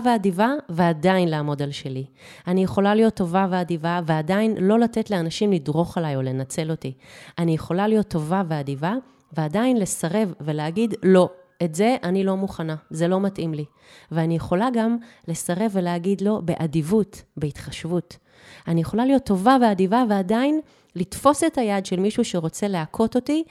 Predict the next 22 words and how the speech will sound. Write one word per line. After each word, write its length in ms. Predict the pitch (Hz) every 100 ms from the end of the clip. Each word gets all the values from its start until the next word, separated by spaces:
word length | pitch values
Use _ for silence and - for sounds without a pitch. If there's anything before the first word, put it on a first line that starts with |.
| - - -
לפני 460 | 185 - 240 285 330
שזה 260 | 302 208
קורה. 300 | 202 175 156 139 -
ובמיוחד 720 | 175 226 269 302 - - 349
אם 160 | 277 247
איכשהו 360 | 285 277 - 247
זה 100 | 190
כבר 200 | 175 165
קרה 340 | 165 180 285
פעם 240 | - 359
אחת, 320 | 359 - 381 - - - -
בשום 460 | 254 262 285 285 277
פנים 360 | 262 254 254
ואופן 400 | 226 - 233 233
לא 180 | 202 208
לאפשר 380 | 202 175 - 233
את 100 | 220
הפעם 360 | 156 - 190 185
השנייה. 400 | 165 - 156 143 143 _ _ _ 170
אני 280 | 180 269
יכולה 320 | 294 - 208 196
לבחור 520 | 170 - 170 160